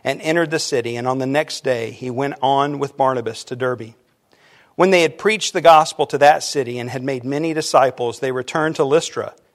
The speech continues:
and to Iconium and to Antioch, strengthening the souls of the disciples, encouraging them to continue in the faith,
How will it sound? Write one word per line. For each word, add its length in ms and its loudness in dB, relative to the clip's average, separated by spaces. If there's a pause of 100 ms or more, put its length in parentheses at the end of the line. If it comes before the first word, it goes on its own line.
and 140 -6
to 100 2
Iconium 580 0
and 120 -10
to 100 -6
Antioch, 580 -4 (1000)
strengthening 640 0
the 80 2
souls 380 0
of 100 -6
the 60 -8
disciples, 580 -2 (220)
encouraging 720 2
them 180 -4
to 100 -8
continue 420 -4
in 60 -2
the 80 -4
faith, 380 -2